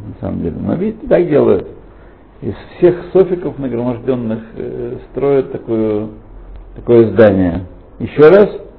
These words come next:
э, еще лучше, когда кто-то подает еду, благословляет сам на, на свою еду и выводит другого человека, просит его внимательно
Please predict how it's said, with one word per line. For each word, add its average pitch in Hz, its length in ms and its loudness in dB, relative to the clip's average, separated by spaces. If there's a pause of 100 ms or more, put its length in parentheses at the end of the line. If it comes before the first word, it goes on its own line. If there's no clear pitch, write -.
(720)
э, 101 520 2
еще - 280 4
лучше, 156 300 2
когда 131 260 4
кто-то 135 280 0
подает 120 420 4
еду, 143 300 2
благословляет 135 760 4
сам 110 240 2
на, 107 100 -2
на 110 360 -2
свою 117 240 2
еду 175 480 0
и 254 340 -6 (160)
выводит 156 520 -4
другого 139 480 -2
человека, 190 400 -4
просит 160 340 -6
его 120 240 -2 (360)
внимательно 117 440 -2